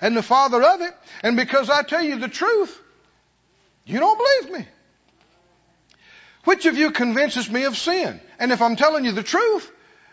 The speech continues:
why don't you believe me? He that is of God hears God's words."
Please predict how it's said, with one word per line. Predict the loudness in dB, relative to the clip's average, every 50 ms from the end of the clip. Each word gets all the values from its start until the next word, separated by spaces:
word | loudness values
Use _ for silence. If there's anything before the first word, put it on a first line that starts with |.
| _ _ _
why | 0 2 2
don't | 2 2 0 0
you | 2
believe | 2 2 2 2 2 0 -2
me? | -6 -8 -8 -10 -16 _ _ _ _ _ _ _ _ _ _ _ _ _ _ _ _ _ _ _ _ _ -20 -20 -20 _
He | 0 2 2 4 4 4 4
that | 4 2 2 2
is | 0 -2 -4
of | -6 -6 -6 -2
God | 0 2 2 4 2 0 0 -6 -14 -20 _ _ _ _ _ _ _ _ _ _ _ _ _ _ _ _ _ _ _ _ _ _ _ _ _ _ _ _ _ _ _ _ _
hears | _ -6 -4 -2 0 0 0 0 -2 -4 -8 -12 -16 -20 _ _ _ _ -2
God's | 0 2 4 4 4 4 4 2 0 -4 -10 -18 -20 _ _ _
words." | -8 -6 -6 -4 -4 -6 -8 -12 -16 _ -20 -20 -20 -20